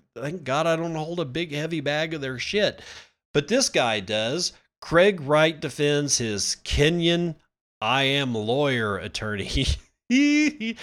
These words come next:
clown show continues with this piece by Christina Comben, writing for Bitcoinist dot com sometime today.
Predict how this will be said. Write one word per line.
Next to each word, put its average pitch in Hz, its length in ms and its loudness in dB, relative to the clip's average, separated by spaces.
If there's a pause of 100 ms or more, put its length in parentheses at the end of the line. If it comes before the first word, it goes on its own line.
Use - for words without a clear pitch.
(240)
clown 139 340 0
show 139 240 2
continues 139 800 2 (280)
with 120 180 -2
this 190 240 4
piece 165 360 -2
by 113 240 -2
Christina 139 540 -2
Comben, 156 600 -2
writing 127 340 2
for 113 200 -6
Bitcoinist 127 560 -6
dot 107 220 -2
com 131 480 -2 (400)
sometime 113 1080 -2
today. 113 680 0